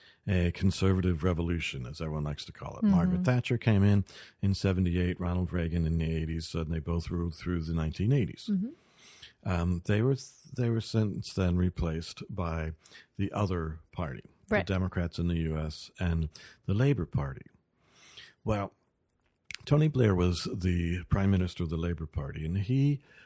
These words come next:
Speaker 1: restructured the Labor Party as the new Labor Party.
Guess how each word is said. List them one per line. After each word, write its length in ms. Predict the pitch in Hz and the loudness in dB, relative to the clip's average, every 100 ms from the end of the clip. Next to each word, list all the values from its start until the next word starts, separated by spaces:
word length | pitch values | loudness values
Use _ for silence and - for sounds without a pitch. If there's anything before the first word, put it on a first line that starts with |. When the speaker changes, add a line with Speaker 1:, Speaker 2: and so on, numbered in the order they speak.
| _ _ - | _ _ 2
Speaker 1:
restructured 800 | 110 131 - 110 101 - 95 82 | 4 4 2 2 2 4 2 4
the 80 | 85 | 2
Labor 320 | 85 82 82 | 4 2 2
Party 340 | 80 78 78 | 2 2 0
as 260 | 82 78 - | -2 -4 -2
the 80 | 82 | 2
new 380 | 92 113 120 | 6 10 10
Labor 300 | 98 85 76 | 8 4 0
Party. 400 | 73 76 64 - | -6 -8 -10 -14